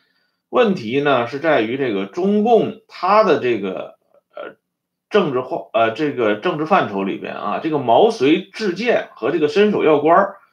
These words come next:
这两个东西啊，嗯，没有明显的界限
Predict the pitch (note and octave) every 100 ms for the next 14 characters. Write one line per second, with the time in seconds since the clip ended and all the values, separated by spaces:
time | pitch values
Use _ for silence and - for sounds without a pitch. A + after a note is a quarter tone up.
0 | _ _ _ _ _ - C#4 C4+ A2+ G2
1 | G#2+ D3+ D#3+ D3+ F#2+ A2+ G#2+ G#2 _ _
2 | A#2 A2 B2 F3+ A#3 A#2+ A#2 F3+ - -
3 | G3+ G#3 - -